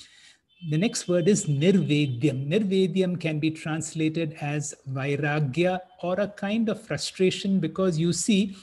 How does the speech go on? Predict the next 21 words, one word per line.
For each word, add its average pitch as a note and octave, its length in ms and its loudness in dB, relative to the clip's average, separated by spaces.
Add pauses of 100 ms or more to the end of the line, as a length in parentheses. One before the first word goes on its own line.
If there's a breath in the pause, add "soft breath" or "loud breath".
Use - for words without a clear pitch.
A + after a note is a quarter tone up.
(380 loud breath)
nasti G#3 880 2
akrit - 520 -2 (140)
kritena. D3 640 0 (920 loud breath)
All G#3+ 280 2
of C4+ 200 2
us G#3 240 4
as E3+ 240 -2
human G3 360 4
beings F#3+ 300 4
want D#3+ 340 0
to G3 100 2
accomplish D#3+ 720 -4
more D#3 360 -4
and D3 180 -2
more. D3 280 -2 (280 loud breath)
And F3 140 0
you G#3+ 100 2
will A3 100 2
see B3 280 2
the F3+ 160 2
real G#3 380 0